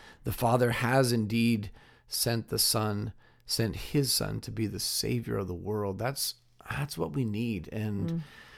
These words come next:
Speaker 1: we can't undo what, what happened to us, what happened to Jackson. We, we, we, we, we can't, uh, our, our grief doesn't stop there. It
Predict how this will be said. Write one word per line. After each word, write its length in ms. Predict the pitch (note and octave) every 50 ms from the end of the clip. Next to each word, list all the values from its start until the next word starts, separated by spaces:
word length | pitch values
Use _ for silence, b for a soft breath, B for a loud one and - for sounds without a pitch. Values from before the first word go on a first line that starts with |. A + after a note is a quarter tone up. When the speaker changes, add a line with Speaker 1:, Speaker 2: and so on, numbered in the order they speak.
| B B B B B
Speaker 1:
we 120 | - C3+ A#2+
can't 300 | - - D#3+ D3+ C3+ -
undo 540 | - C3+ C#3 C#3+ B2 A2+ A#2+ C3 C#3 C3 A#2
what, 320 | G#2 G#2+ A2 G#2 F#2+ - - - b b b b b _ - - - -
what 180 | - A#2 A2+
happened 420 | G#2+ - - E2+ - - - G#2+ F#2
to 100 | G2+ - - G2
us, 240 | A2 A2+ A2 - -
what 80 | B2 A#2
happened 280 | G#2 G#2+ - - G#2 G2
to 20 | F#2 A2+
Jackson. 580 | G2+ F#2+ G2+ G2 - - G#2 G2+ G#2 G2+ - -
We, 320 | - A2 G#2+ A#2+ B2+ B2+
we, 420 | A2+ G2 A#2+ A#2+ B2+ B2+ B2+ B2 B2 - -
we, 380 | A2 A#2 A#2+ A#2+ C3 B2 - - _ _ _ _ -
we, 340 | - G#2+ A#2+ A2+ A#2 A#2 - -
we 160 | - G#2+ A2 A2
can't, 580 | - - - C3 C3+ C3+ B2+ A#2 F#2+ - - - B B B B B B B B B B -
uh, 60 | A#2+
our, 400 | B2 G#2+ A2 B2+ C3 B2+ A2 - - -
our 140 | - A#2 A#2
grief 380 | G#2+ G#2+ C3 C#3+ D3 D3+ D3
doesn't 340 | - C3+ B2+ A#2 A#2 G2 -
stop 540 | - - C#3+ - - C3+ B2 B2+ C3 - -
there. 260 | - A2 G#2 G2+ G#2 -
It 280 | - A#2 A#2+ A#2 -